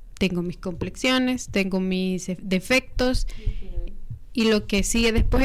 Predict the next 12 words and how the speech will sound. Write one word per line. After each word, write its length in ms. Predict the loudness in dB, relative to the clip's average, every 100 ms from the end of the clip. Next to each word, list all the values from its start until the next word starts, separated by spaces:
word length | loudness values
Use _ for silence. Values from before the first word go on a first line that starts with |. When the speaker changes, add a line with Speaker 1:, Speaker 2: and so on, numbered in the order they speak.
| 4
Speaker 1:
es, 260 | 2 -2 -6 -8 -10 -12 -12 -14 -12 0
eh, 840 | 4 4 4 4 2 2 0 -2 -8 -18 -16 -6
apreciar 840 | -6 0 2 2 2 0 2 4 4
esas 340 | 2 0 -4 -6 -6
situaciones, 800 | -4 0 0 0 0 0 0 0
y 140 | 2 4
si 180 | 4 4
de 140 | 4
verdad 440 | 4 2 2 2
yo 340 | 2 4 4 6
digo, 440 | 4 2 0 -2 -10 -20 -20 -20 -20 -6
eh, 460 | 0 2 0 -2